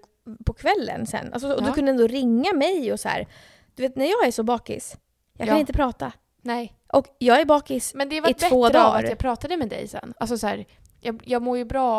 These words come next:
Speaker 2: av umgänget efteråt liksom, oavsett vem det är.
Speaker 1: Ja, men det är som
Speaker 2: Och
Speaker 1: att,
Speaker 2: då
Speaker 1: okej,
Speaker 2: hade
Speaker 1: jag
Speaker 2: jag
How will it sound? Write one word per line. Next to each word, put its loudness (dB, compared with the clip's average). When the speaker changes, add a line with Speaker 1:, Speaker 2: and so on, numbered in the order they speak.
Speaker 2:
av -8
umgänget -8
efteråt -8
liksom, -14
oavsett -4
vem -4
det 0
är. -2
Speaker 1:
Ja, 4
men 0
det -2
är 2
som -2
Speaker 2:
Och -2
Speaker 1:
att, -4
Speaker 2:
då 0
Speaker 1:
okej, -2
Speaker 2:
hade -8
Speaker 1:
jag 4
Speaker 2:
jag -2